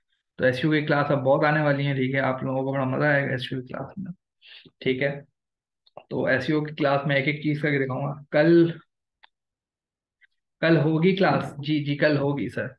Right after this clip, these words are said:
बिल्कुल, कल एसईओ की class होगी हमारी। सर, last week नहीं थे कोई class, जी, जी, last week कोई class नहीं थी, Last week मैंने पहले बता दिया था, कोई, कोई class नहीं होगी। अच्छा, अब आप लोग सारे लोग सारी वीडियोज़ देख लें मेरी जितनी भी थी।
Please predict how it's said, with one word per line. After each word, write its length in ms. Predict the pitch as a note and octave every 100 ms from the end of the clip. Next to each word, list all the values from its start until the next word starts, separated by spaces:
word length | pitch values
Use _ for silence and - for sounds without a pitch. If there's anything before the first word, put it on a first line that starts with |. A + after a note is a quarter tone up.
| _
बिल्कुल, 340 | D#3 D#3+ E3 D3+
कल 220 | E3 D#3
एसईओ 380 | D3 C#3+ F3 E3
की 60 |
class 280 | D#3+ C#3+ C3
होगी 180 | C3+ C#3+
हमारी। 340 | C#3+ B2+ D3 D3+ _ _ - - _ - _
सर, 80 | E3+
last 440 | E3+ D#3 F3 F3
week 220 | F3+ F3+ F3+
नहीं 260 | D#3 F3
थे 300 | F3 E3+ E3+
कोई 180 | E3 D3
class, 400 | C#3+ B2+ A#2+ - _
जी, 120 | D#3+ F3
जी, 100 | E3
last 340 | D#3+ E3 -
week 100 | F3+
कोई 120 | E3
class 260 | D3+ B2+ A#2+ -
नहीं 120 | A#2+
थी, 260 | C#3+ - - _ _ _ - -
Last 260 | C#3+ D3
week 100 | F3
मैंने 180 | D#3+ D#3
पहले 160 | D3+ D3+
बता 240 | D3 C#3
दिया 160 | C#3 C#3
था, 180 | C#3 C#3
कोई, 140 | C#3
कोई 140 | C#3
class 320 | C3 B2+ A#2+ -
नहीं 120 | A#2
होगी। 360 | - - B2+ B2 _ _ _ _ - - - - - -
अच्छा, 200 | C#3+ F3
अब 80 | F3
आप 260 | E3+ F3
लोग 200 | F#3+ F#3
सारे 280 | - E3 F3+
लोग 260 | F#3 F3+ F3
सारी 280 | D3+ D#3+ F3
वीडियोज़ 480 | E3+ C#3+ C#3+ E3
देख 280 | C#3 C#3 C3+
लें 100 | E3
मेरी 200 | D#3+ D#3
जितनी 280 | D3 C3 D3+
भी 120 | D3
थी। 320 | C3 C#3 C#3+